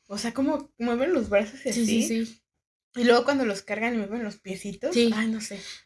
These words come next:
Speaker 2: No, es que todo fue muy bueno. Cuando me pregunten definición de arte,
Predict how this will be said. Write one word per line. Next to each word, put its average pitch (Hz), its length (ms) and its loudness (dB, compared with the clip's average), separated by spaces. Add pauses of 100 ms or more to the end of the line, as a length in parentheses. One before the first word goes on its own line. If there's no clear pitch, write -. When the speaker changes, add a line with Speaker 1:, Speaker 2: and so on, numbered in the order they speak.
Speaker 2:
No, 220 280 4
es 233 140 2
que 269 120 -4
todo 269 300 0
fue 269 160 -6
muy 262 180 -2
bueno. 226 460 -2 (500)
Cuando 269 360 6
me 277 140 2
pregunten 302 680 2
definición 247 680 2
de 254 80 -2
arte, 240 600 0